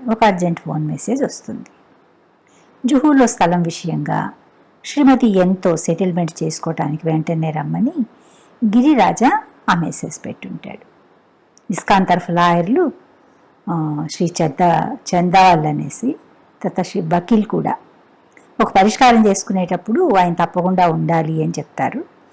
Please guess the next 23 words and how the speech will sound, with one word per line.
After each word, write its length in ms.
అందువలన 680
జన్మాష్టమి 640
వరకు 260
ఆయన 160
లండన్లో 540
ఉండి 380
తర్వాత 520
సెప్టెంబర్ 540
ఫిఫ్టీన్త్, 640
పంతొమ్మిది 440
వందల 140
డెబ్బై 380
మూడున 400
బాంబేకి 360
వెళ్తారు. 500
మరుసటి 340
రోజు 480
ఆయన 200
మిసెస్ 420
ఎన్ 160
తరఫు 320
లాయర్లను 560
కలుసుకుని 520